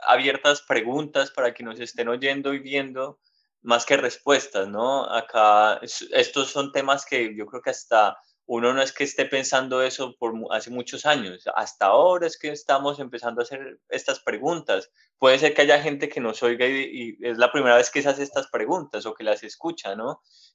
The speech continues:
Eh, porque, claro, desde un punto de vista muy jurídico o como de justicia en lo micro, es como, "Ah, bueno, eh, pues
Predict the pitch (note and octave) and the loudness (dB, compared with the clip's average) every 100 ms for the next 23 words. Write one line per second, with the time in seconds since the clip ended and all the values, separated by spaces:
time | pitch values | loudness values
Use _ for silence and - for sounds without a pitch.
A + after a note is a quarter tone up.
0 | _ A2 A2+ G#2+ G#2 G#2+ G2+ - - _ | _ 0 2 2 2 0 -4 -12 -20 _
1 | _ _ _ _ - C3 - D#3 D#3 C#3 | _ _ _ _ -2 0 0 4 6 6
2 | B2+ C3 - D3+ E3+ E3 C#3+ - D3+ D#3+ | 2 -6 -6 -2 4 4 4 0 0 0
3 | D#3 - D#3+ E3 F3 F3 E3+ - E3 E3 | -4 -2 -2 -2 -4 -4 -4 -2 0 2
4 | E3 - - C3+ B2+ B2 B2+ A#2+ - B2+ | 2 0 -6 -4 -2 -2 -6 -16 -12 -10
5 | - C#3 C#3 C#3+ C3 A#2 B2+ D#3 - F3 | -2 2 2 2 -2 -2 -2 -8 -6 -4
6 | F3 - C#3+ - D3+ D3 F#3 F#3 D#3+ A#2+ | -4 -4 -6 -4 4 6 8 6 4 2
7 | G#2 - _ _ _ C#3 B2 A#2+ A#2+ A#2+ | -6 -14 _ _ _ 0 4 4 4 2
8 | A#2 G2 - - _ B2+ B2+ | 0 -4 -12 -20 _ -6 -4